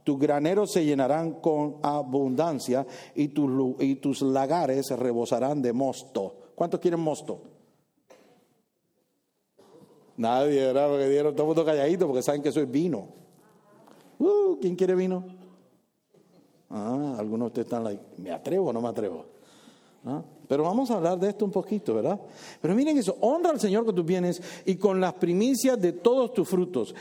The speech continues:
Entonces tus graneros se llenarán de abundancia". Sí, podemos decir entonces, como dijo la hermana Nivia, que aquí hay como que una promesa, que hay una causa y un efecto, como estaba diciendo mi hermano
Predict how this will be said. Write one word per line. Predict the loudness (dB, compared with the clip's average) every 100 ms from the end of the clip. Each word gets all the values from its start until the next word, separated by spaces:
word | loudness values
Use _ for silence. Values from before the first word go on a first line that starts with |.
| -6 0
Entonces | 0 0 0 2 2 0 0
tus | 2
graneros | 2 2 0 0 0 -4 -18 -10
se | -2 2
llenarán | 2 2 2 2 2
de |
abundancia". | 2 2 0 2 0 -2 -4 -4 -4 -10 -20 -20 -20 -14
Sí, | -4 0 2 0 -2 -8 -20 -8
podemos | -2 0 2 2 2
decir | 2 2 2
entonces, | 2 2 2 2 0 -2
como | 0 0 2
dijo | 2 2
la | 2
hermana | 0 0
Nivia, | 2 2 2
que | -2
aquí | 0 2
hay | 2
como | 0 -2 0
que | 0
una | 2 0 0
promesa, | 0 0 0 -4 -8 -18 -20 -16 -16 0
que | 2
hay | 2
una | 2 0
causa | 0 0 2 0
y | 2
un | 0
efecto, | 0 0 -2 -4 -4
como | -2 -2
estaba | -2 -2 -2
diciendo | -2 -2 -4 -4 -2
mi | -4
hermano | -4 -4 -4 -6